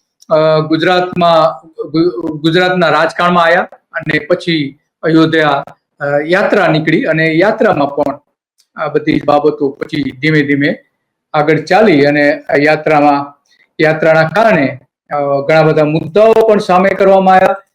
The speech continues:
અને ઘણી બધી બાબતો પણ કરી. જે યાત્રા નીકળી હતી, સોમનાથથી જે યાત્રા નીકળી હતી, એના,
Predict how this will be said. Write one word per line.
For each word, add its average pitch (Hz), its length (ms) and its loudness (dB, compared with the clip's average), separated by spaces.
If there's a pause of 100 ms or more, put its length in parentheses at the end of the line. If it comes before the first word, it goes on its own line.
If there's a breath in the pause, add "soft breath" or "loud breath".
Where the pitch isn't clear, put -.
(160)
અને 156 160 -2
ઘણી 165 240 -2
બધી 165 100 0
બાબતો 151 460 0
પણ 151 200 -6
કરી. 147 280 -6
જે 208 240 0
યાત્રા 226 300 2
નીકળી 254 280 2
હતી, 233 120 2
સોમનાથથી 269 600 2
જે 175 220 0
યાત્રા 160 280 2
નીકળી 151 280 -2
હતી, 170 360 -2 (380 loud breath)
એના, 180 480 -2